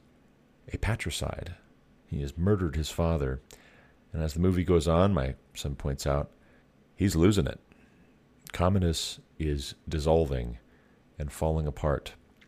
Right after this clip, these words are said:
He is a crazy person. He has no business being in charge of himself, much less an empire. His sister is terrified of him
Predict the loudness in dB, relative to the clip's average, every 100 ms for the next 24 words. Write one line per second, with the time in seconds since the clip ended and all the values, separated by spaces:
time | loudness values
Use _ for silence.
0 | _ _ _ _ _ -14 -6 -6 -6 -10
1 | -4 -4 -4 -8 -8 -8 -14 -16 _ _
2 | _ -2 4 4 8 6 6 0 0 -6
3 | _ -20 -20 _ _ _ _ 0 2 0
4 | 2 2 2 0 0 -2 -12 -20 _ _
5 | _ _ _ _ -10 -6 4 4 4 0
6 | -16 -20 -6 -6 -4 2 2 2 -6 -10
7 | _ _ _ _ _ -12 -6 -2 -2 0
8 | -2 -4 -8 -12 _ _ -20 _ _ _
9 | _ _ _ -6 -4 -2 -2 0 0 -2
10 | -2 -2 0 -2 -2 -2 -4 -4 -6